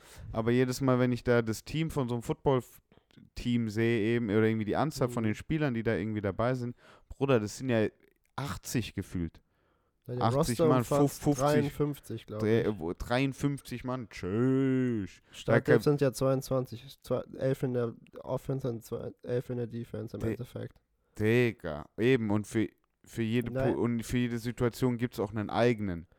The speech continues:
Speaker 1: Nicht
Speaker 2: Ja.
Speaker 1: irgendwie beim Fußball, wo
Speaker 2: Ja.
Speaker 1: halt auch der eine auch das andere machen muss, blöd gesagt.
Speaker 2: Ja, das hab ich mich am Anfang nämlich auch gewundert. Es gibt ein paar Leute, die dann irgendwie so,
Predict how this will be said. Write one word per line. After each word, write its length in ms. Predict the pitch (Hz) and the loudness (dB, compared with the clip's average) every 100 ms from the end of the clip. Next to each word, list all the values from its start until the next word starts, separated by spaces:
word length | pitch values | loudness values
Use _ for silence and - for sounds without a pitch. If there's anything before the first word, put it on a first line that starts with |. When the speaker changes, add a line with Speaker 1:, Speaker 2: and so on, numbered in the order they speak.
| _ - | _ -8
Speaker 1:
Nicht 180 | 107 117 | -4 0
Speaker 2:
Ja. 60 | 120 | 0
Speaker 1:
irgendwie 180 | 113 | 0
beim 180 | 107 110 | 0 0
Fußball, 420 | 107 120 - 110 | 0 -4 0 0
wo 60 | 104 | 4
Speaker 2:
Ja. 60 | 107 | 2
Speaker 1:
halt 160 | 107 | 4
auch 160 | 101 104 | 2 0
der 180 | 110 101 | 0 0
eine 300 | 110 107 92 | 0 0 0
auch 100 | 104 | -2
das 140 | 101 | -4
andere 280 | 107 117 107 | -6 -6 -6
machen 300 | 92 87 90 | -6 -6 -8
muss, 160 | 80 - | -12 -12
blöd 240 | 80 82 | -12 -12
gesagt. 260 | - 82 82 _ - | -12 -14 -14 _ -8
Speaker 2:
Ja, 200 | 120 156 | -2 0
das 180 | 160 - | 0 -2
hab 120 | 139 | -4
ich 140 | 143 | -2
mich 160 | 135 139 | -2 -2
am 100 | 123 | 0
Anfang 300 | 120 151 123 | -2 -2 -4
nämlich 200 | 123 117 | -4 -4
auch 140 | 131 - | -6 -6
gewundert. 300 | 110 120 120 | -6 -4 -4
Es 100 | - | -4
gibt 180 | 135 127 | -6 -6
ein 100 | 113 | -6
paar 200 | 135 123 | -4 -2
Leute, 280 | 123 - | -2 -4
die 120 | 113 113 | -6 -4
dann 180 | 120 | -4
irgendwie 380 | 110 120 110 113 | -4 -6 -4 -6
so, 360 | 104 113 113 | -2 -2 0